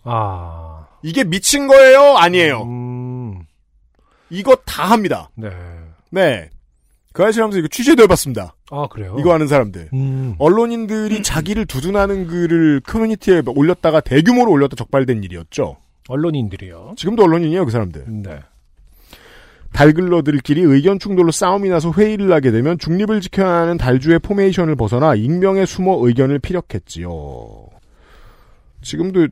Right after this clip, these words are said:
Speaker 2: 익명에
Speaker 1: 댓글?
Speaker 2: 숨어 계시고요,
Speaker 1: 네.
Speaker 2: 참고로.
Speaker 1: 음.
Speaker 2: 댓글. "달주. 땡땡 판매에 대한 의견을 자유롭게 이야기해 주세요."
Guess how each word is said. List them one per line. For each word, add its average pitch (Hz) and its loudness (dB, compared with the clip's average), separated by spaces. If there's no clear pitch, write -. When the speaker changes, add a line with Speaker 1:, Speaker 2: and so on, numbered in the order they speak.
Speaker 2:
익명에 165 0
Speaker 1:
댓글? 165 0
Speaker 2:
숨어 190 -2
계시고요, 117 -4
Speaker 1:
네. 107 -6
Speaker 2:
참고로. 95 -6
Speaker 1:
음. 87 -6
Speaker 2:
댓글. 135 -2
"달주. 107 0
땡땡 202 2
판매에 202 0
대한 180 4
의견을 147 2
자유롭게 165 2
이야기해 156 2
주세요." 120 -2